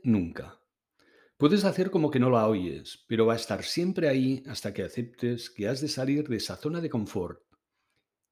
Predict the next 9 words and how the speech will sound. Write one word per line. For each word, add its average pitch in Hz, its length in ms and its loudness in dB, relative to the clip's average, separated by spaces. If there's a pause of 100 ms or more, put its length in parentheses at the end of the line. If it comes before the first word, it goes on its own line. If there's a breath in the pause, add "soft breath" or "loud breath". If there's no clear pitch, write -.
y 127 120 -4
tomar 127 340 0
conciencia 98 1000 -6 (160)
de 90 240 -10
que 85 140 -8
el 78 140 -14
cambio 90 640 -4 (180)
es 85 320 -10
inaplazable. - 840 -14